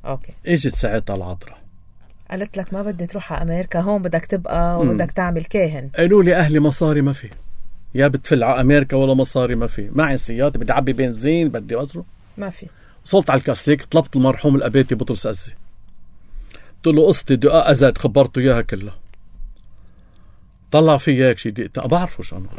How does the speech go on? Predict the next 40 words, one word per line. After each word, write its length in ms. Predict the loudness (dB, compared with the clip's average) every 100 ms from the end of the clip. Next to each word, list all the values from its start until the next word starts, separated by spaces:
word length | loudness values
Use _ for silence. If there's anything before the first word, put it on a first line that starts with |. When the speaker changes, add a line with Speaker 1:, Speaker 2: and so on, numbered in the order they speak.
| -2
Speaker 2:
طلع 200 | -2 0
في 240 | -4 -4
هيك. 180 | -6 -8 -16 -20 -20 -20 -20 -20 -20 -20 -20 -20 -20 -20 -20 -2
قال 100 | 2
لي: 80 | 4
"أبدش 300 | 4 4 2
منك 260 | 0 -2
شي، 200 | -4 -8 -12 -16 -16 -20 -10
بس 140 | -6 -2
بدي 180 | -2
منك 260 | 0 -2 -2
شغلة، 360 | -6 -6 -2 0
أنا 100 | 0
بتبناك. 480 | -2 -2 -2 -2 -6 -10 -12 -14 -18 -20 -16 -10 -6
بس 100 | -2
بدي 180 | 0 2
منك 260 | 2 0 -2
شغلة، 300 | -8 -8 -2
ما 120 | -2
تهرهر 400 | 2 4 6 4
على 100 | 2
الطريق 340 | 2 2 2 0
متل 200 | 0 2
ما 160 | 2
هرهر 240 | 2 0 0
غيرك، 400 | 0 -2 -6 -12 -16 -14 -12 -8
مش 100 | -6
تفوت 220 | -2 0
وتدرس 420 | 2 2 2 0 -4
وتفل." 360 | -2 -2 -2 -8 -14 -14
Speaker 1:
حلو 240 | -14 -14 -12
كتير. 280 | -12 -12 -14 -16 -18 -18 -18 -12 -10 2
Speaker 2:
فت 280 | 4 6 4
على 80 | 0
الكاسليك. 560 | 2 -2 -4 -8 -8 -12 -14 -8
Speaker 1:
ما 180 | -6 -6
هرهرت. 280 | -8 -4 0
Speaker 2:
بيضت 340 | 4 4 2
له 160 | 2 4
وجهه 400 | 4 2 -4